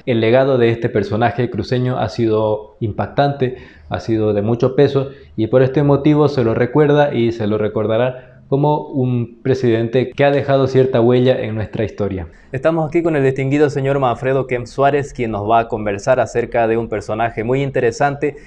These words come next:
que ha impactado en nuestra sociedad, en nuestro país, en nuestra región. Se llama Hugo Banzer Suárez. Y bueno,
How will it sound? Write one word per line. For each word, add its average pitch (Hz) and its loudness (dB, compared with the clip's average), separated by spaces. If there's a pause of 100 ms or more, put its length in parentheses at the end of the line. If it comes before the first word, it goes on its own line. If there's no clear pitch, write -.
(280)
que 123 -2
ha 120 2
impactado 135 2
en 139 -2
nuestra 127 -4
sociedad, 131 0
en 127 -4
nuestro 113 -4
país, 139 0
en 110 -10
nuestra 101 -6
región. 135 -2 (440)
Se 104 -8
llama 113 0
Hugo 123 2
Banzer 110 -2
Suárez. 151 -2 (340)
Y 117 -2
bueno, 147 0